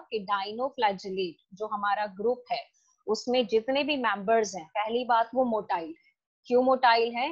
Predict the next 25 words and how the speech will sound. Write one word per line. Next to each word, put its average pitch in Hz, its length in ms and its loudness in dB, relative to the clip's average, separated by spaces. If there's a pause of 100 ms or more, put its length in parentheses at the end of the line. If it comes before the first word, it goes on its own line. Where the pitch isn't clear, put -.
Because 220 460 2
they 214 160 2 (160)
have 220 320 4 (140)
two 254 260 4 (120)
flagella। 180 600 -2 (360)
इनके 214 320 4
members 220 460 2
के 233 160 2
पास 240 320 2
दो 208 260 4
flagella 214 480 0 (100)
हैं, 254 260 -6
इसलिए 233 420 2
group 233 300 4
का 262 100 8 (100)
prominent 233 720 0
नाम 190 380 0
जो 240 140 0
रखा 214 320 -2
गया 196 220 -2
है 208 200 -4
that 196 260 -4
is - 140 -6
the 240 160 8 (320)
dinoflagellates। 202 1120 -4